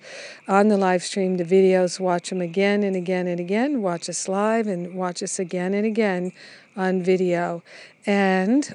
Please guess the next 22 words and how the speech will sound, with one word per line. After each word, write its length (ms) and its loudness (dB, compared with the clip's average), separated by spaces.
all 220 6
of 80 2
those 400 4
details 680 -2
are 80 2
available 500 2
at 100 -2
jennifer 400 -4
hadley 540 -4
dot 300 -6
com. 580 -6
What 320 -2
else? 1000 2
I 400 8
just 280 2
finished 360 0
my 180 4
prayer 460 4
power 420 4
class, 540 -2
which 240 -4
was 240 -4